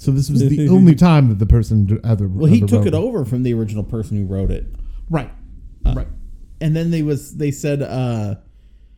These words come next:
Speaker 2: it was a nuclear device that was just big enough to carry for one <laughs> person to carry. It's, like, the size of a cube.
Speaker 1: Yeah.
Speaker 2: And, uh, if you brought this
Speaker 1: What?
Speaker 2: back here,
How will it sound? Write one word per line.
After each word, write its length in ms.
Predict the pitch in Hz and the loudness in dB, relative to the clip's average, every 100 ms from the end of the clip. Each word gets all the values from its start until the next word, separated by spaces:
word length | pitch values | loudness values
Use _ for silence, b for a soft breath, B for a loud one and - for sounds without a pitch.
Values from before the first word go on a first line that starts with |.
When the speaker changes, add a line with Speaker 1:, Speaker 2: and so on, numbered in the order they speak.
| _ _ - - - | _ _ -20 -14 -4
Speaker 2:
it 160 | 156 | -4
was 320 | 123 156 135 127 | -2 -2 -2 -4
a 140 | 135 | -6
nuclear 560 | 151 196 208 196 175 139 | -2 0 -2 -2 -4 -2
device 540 | 131 151 147 113 - | -4 -2 -2 -2 -4
that 120 | 113 | -10
was 320 | 120 107 - - - - | -6 -6 -8 -14 -16 -14
just 360 | - 196 190 - | -6 -6 -6 -4
big 160 | 175 165 | 0 0
enough 240 | 160 147 | 0 -2
to 80 | 139 | -6
carry 800 | - - 151 147 131 104 98 104 - - - | -12 -8 -2 0 0 -2 -4 -4 -6 -18 -6
for 140 | 131 | -4
one 320 | 131 139 156 | 0 0 0
<laughs> 60 | 127 | -2
person 340 | 151 147 139 | -4 -4 -4
to 60 | 123 | -6
carry. 380 | - 117 120 107 | -6 -6 -4 -4
It's, 120 | 104 | -6
like, 120 | 123 | -8
the 100 | 110 | -8
size 320 | 123 123 127 123 | -8 -6 -6 -6
of 60 | |
a 40 | 117 | -10
cube. 600 | - 127 120 113 113 107 - | -10 -8 -4 -4 -4 -8 -12
Speaker 1:
Yeah. 80 | B B B B B - - - | B B B B B -20 -18 -8
Speaker 2:
And, 380 | 143 131 131 | -4 -2 -2
uh, 320 | 123 117 107 98 - _ - - - _ - | -2 -4 -4 -8 -12 _ -20 -20 -20 _ -6
if 160 | 147 131 | -2 0
you 120 | 151 | -2
brought 320 | 147 147 160 | -2 -4 -2
this 140 | 151 - | -4 -6
Speaker 1:
What? 80 | 147 | -4
Speaker 2:
back 220 | 135 135 | -4 -4
here, 580 | - 220 175 110 101 | -4 -2 -2 -2 -4